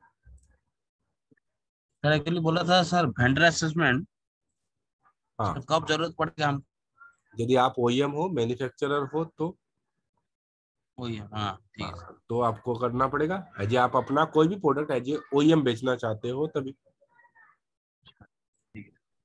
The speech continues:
Speaker 2: तो ये है login क्यूसीआई का, है ना, जेम Bhandra assessment system।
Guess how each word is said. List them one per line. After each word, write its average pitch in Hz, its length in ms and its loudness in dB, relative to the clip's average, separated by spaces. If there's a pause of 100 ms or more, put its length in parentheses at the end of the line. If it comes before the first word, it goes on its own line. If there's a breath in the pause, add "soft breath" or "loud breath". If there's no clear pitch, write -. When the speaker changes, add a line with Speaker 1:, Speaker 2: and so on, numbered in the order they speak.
(580)
Speaker 2:
तो 131 60 6
ये 131 280 6
है 165 280 0 (140)
login 117 400 0 (300)
क्यूसीआई 101 520 -4
का, 95 160 -6
है 143 80 -2
ना, 139 180 -2 (340)
जेम 127 300 2
Bhandra 110 280 0
assessment 104 460 -6
system। - 320 -18